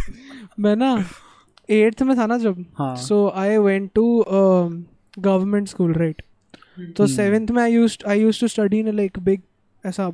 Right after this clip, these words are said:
Speaker 1: बहुत एकदम पैसे वाला प्राइवेट स्कूल।
Speaker 2: हम्म।
Speaker 1: तो उधर से सरकारी स्कूल तक का जंप was kinda, like, मैं ऐसा कभी गया नहीं हूँ, राइट?
Speaker 2: हम्म।
Speaker 1: और उधर का माहौल एकदम, like,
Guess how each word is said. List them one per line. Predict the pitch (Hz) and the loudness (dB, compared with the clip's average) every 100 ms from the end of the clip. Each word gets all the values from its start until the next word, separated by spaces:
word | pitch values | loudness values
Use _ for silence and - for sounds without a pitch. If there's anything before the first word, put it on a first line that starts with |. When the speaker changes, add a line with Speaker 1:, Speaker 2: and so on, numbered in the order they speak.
| - | -6
Speaker 1:
बहुत | 190 185 190 | -2 0 0
एकदम | 185 180 180 180 | -4 -6 -8 -10
पैसे | - - 185 175 190 | -16 -10 -8 -6 -6
वाला | 185 | -6
प्राइवेट | 185 185 175 185 | -6 -6 -6 -8
स्कूल। | - 220 269 - _ | -6 -4 -4 -8 _
Speaker 2:
हम्म। | 139 123 117 | -8 -8 -4
Speaker 1:
तो | 220 | 0
उधर | 208 202 240 | 2 2 0
से | - 254 359 381 | 0 0 0 -6
सरकारी | - 330 - 214 240 | -2 -2 0 0 -2
स्कूल | 247 247 240 | -2 0 0
तक | 233 | 0
का | 233 247 | -4 -2
जंप | 220 254 294 | 0 -2 0
was | 240 262 311 - 226 | 2 2 0 -6 -4
kinda, | 196 202 208 247 247 214 | -2 -2 0 2 2 -2
like, | 202 196 - - _ _ _ 208 | 0 0 -2 -16 _ _ _ -6
मैं | 214 220 | -2 0
ऐसा | - 247 | 0 0
कभी | 240 226 | 2 0
गया | 220 208 214 | 0 0 0
नहीं | 202 | 0
हूँ, | 175 | 0
राइट? | 175 170 - _ _ - | -2 -4 -12 _ _ -6
Speaker 2:
हम्म। | 151 | -2
Speaker 1:
और | 196 | 0
उधर | 202 208 | 0 -2
का | 226 | 0
माहौल | 208 202 220 | 2 4 2
एकदम, | 202 190 233 214 - | 0 0 -2 -4 -6
like, | 208 226 | -2 -2